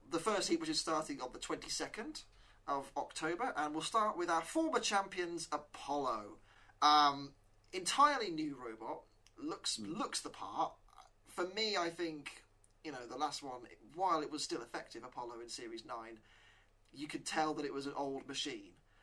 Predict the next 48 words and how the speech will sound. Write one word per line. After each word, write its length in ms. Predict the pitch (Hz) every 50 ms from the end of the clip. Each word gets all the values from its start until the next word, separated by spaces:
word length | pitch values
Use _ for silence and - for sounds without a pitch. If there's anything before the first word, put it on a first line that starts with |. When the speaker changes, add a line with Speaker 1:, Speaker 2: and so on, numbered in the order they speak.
| - - _ _ _ _ - - - -
Speaker 1:
This 260 | 175 220 - - - 214
Speaker 2:
Mm. 60 | 214
Speaker 1:
one, 140 | 220 220 220
however, 380 | 214 208 202 196 196 175 180 185 175 -
you 60 | 185 160
know, 120 | 143 135 135 - -
brought 280 | 165 170 175 175 -
up 120 | - - -
to 100 | - 139
the 80 | 147
modern 300 | 143 147 147 151 147 139
age, 320 | 139 139 139 139 - - - - 139 139
new 260 | 151 170 175 175 170
internals, 800 | 160 151 147 - 160 147 147 147 151 147 143 143 143 135 - 131 127 127
new 160 | 147 170 175
externals, 760 | 165 - - - - 156 147 143 147 147 143 139 139 139 - - - - - - - - - - - _ -
it 160 | - 269 - - 117
looks 180 | 110 - - -
fantastic. 840 | - - - - - - 139 - - - - 156 - - - - - - - - - - - _ _ _ _ _ - _ _ _ _ _ _ _ -
Speaker 2:
Yeah, 240 | 120 120 117 107 - - - - -
I 60 | 131 135
mean, 140 | 147 135 95
it's, 160 | 170 170 - -
it's 260 | 143 160 - - - 147
a 80 | 147 - -
kind 240 | - 180 190 202 190 175
of 100 | 147 -
case 280 | - 165 160 135 -
where 80 | 135 127
a 20 | 135
lot 40 |
of 40 | 143 156
people 140 | 147 131
will 80 | 127 120
think, 160 | 135 139 - 139
"Oh, 120 | 131 107
they've 140 | 101 98 98
done 160 | 123 110 110
nothing 400 | 120 113 - - - 113 110 104
to 200 | - 139 123 104
it," 80 | 101 107
but 120 | 98 104
it's 80 | 101 -
the 80 | - 110
kind 280 | - 135 135 135 127
of 80 | 117 117
one 200 | 120 117 113 113
where 200 | 110 107 110 107